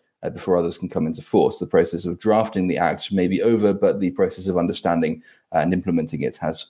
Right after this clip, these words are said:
barely begun. It is sure to keep us busy. So our first order of business today,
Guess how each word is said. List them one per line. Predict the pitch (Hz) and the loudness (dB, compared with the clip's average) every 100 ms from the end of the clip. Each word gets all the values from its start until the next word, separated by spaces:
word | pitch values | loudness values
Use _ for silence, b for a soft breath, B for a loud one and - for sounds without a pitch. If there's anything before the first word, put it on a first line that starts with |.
| - | -4
barely | 87 101 | 0 0
begun. | 98 135 127 104 - | 0 0 0 -2 -2
It | 92 | -2
is | 85 | 0
sure | - 127 | 0 0
to | 104 | 0
keep | 95 87 | -4 -4
us | 95 | -4
busy. | 92 - 57 | -6 -8 -8
So | 95 98 | 0 2
our | 117 | 2
first | 120 143 123 | 2 2 2
order | 123 107 | 2 2
of | 98 | 2
business | 101 95 80 - | 0 -2 -4 -10
today, | - 85 76 - | -6 -2 -2 -4